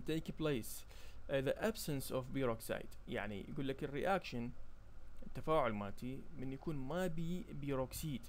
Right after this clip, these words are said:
بيروكسيد، أي بيروكسيد، مث-، مثلًا عندك ال اتش تو او تو، اتش تو او تو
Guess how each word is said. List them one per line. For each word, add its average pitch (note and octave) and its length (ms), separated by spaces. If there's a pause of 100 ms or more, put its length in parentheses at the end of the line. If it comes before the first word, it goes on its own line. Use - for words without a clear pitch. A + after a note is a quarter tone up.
(320)
بيروكسيد، D3 520 (140)
أي A3 140
بيروكسيد، E3 540
مث-، F#3 340
مثلًا D#3+ 420
عندك C#3 240 (560)
ال - 100
اتش - 180
تو A2+ 180
او A2+ 160
تو، B2+ 220 (560)
اتش - 220
تو C3+ 320
او A2 140
تو B2 280